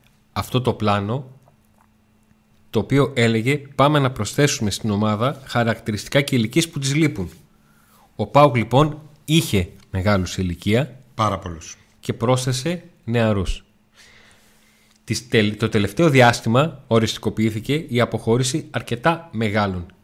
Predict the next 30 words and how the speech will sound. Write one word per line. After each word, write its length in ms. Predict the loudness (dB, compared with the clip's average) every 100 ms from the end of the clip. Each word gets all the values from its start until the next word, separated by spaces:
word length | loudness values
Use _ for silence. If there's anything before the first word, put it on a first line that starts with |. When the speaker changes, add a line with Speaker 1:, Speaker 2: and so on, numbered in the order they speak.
| _
Speaker 1:
και 140 | -2
σε 140 | 0 0
ηλικία 360 | -2 -2 -4
και 240 | -6 -4 -4
σε 100 | -4
συμβόλαιο. 400 | -6 -6 -6 -2
Speaker 2:
Πολλών. 420 | 2 4 4 0 -8 -20 _ _ _ -18 -18 -4
Speaker 1:
Παικτών 420 | -4 0 2 4
οι 40 | 4
οποίοι 600 | 0 0 2 0 -4 -16 _ _ _
δεν 400 | -4 2 4 2
πρόσφεραν 720 | 4 4 4 2 2 0 -4 -18 _ _ _ _ _ _
αυτά 300 | -6 0 0
που 100 | 0
θα 100 | 0
περίμεναν 440 | 2 2 2 2
όλοι 160 | 2 2
βάσει 260 | 0 -2
της 180 | -6 -4
εμπειρίας 460 | -4 0 0 0 -2
τους 300 | -6 -8 -16 _ _ _ _ _ _
και 140 | -4
των 160 | -2 -4
χρημάτων 420 | -4 0 0 0
που 80 | 0
έπαιρναν. 380 | 0 0 -8 -10 -14 _ -20 _ -20 -20 _ -4
Και 100 | -2
ο 80 |
παοκ 260 | 2 0 0
πάει 360 | 2 2 4